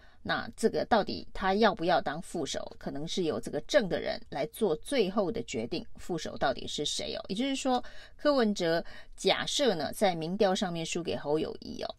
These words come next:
那也不是完全不可能出现侯柯配哦，那这还是有协调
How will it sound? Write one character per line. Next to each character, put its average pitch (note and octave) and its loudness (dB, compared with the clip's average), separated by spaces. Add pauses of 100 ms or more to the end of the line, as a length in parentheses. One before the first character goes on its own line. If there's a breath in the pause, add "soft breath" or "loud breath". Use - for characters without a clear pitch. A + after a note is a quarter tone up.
(120)
那 F3 0
也 D3 2
不 D3 -6
是 - -2
完 F3 4
全 D#3 -2
不 C#4 -2
可 - -2
能 - -6
出 - -2
现 E3+ 0
侯 - -6
柯 D3+ -4
配 - -2
哦， - -8
那 F3 -6
这 E3 -8
还 C#3+ -4
是 D#3 -2
有 - -6
协 - -4
调 A2 -4